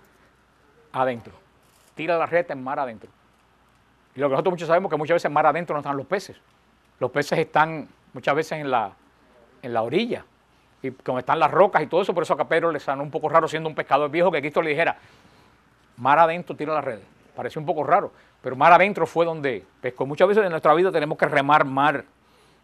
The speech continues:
mar adentro. Mientras más profundo vayamos en Dios,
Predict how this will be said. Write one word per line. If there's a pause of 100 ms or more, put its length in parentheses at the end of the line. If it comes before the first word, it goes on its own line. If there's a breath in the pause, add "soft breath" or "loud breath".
(320)
mar
adentro.
Mientras
más
profundo (300)
vayamos
en
Dios,